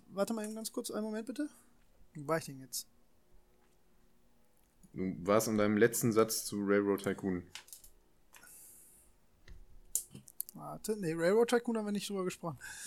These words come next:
Speaker 2: Äh, Transport Tycoon, ja.
Speaker 1: <laughs> Ja, genau, Transport Tycoon.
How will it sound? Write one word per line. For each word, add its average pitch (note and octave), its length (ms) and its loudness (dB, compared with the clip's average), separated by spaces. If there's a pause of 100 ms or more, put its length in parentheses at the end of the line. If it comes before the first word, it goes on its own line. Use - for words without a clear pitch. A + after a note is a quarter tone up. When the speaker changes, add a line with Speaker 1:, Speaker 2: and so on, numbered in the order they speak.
Speaker 2:
Äh, G#2+ 300 10
Transport - 540 4
Tycoon, D#2 300 -2
ja. D#2+ 100 -2 (120)
Speaker 1:
<laughs> - 120 -20
Ja, E3+ 100 4
genau, D#3 200 4
Transport E3 360 0
Tycoon. D3 360 -6